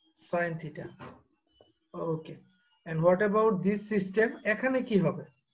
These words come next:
এখানে আমরা দেখতে পাচ্ছি যে আমাদের যে রেজা-, আহ, resultant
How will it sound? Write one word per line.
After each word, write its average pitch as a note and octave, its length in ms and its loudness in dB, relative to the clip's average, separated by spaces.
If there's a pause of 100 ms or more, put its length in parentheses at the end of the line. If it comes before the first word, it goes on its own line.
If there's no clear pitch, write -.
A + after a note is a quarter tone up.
(300)
এখানে G#3 340 -2
আমরা A3 160 0
দেখতে F#3 300 -2
পাচ্ছি F3+ 400 -4
যে E3+ 200 -4
আমাদের F#3 400 0
যে F3+ 140 2
রেজা-, E3+ 320 4
আহ, D#3+ 460 -4
resultant F#3 500 2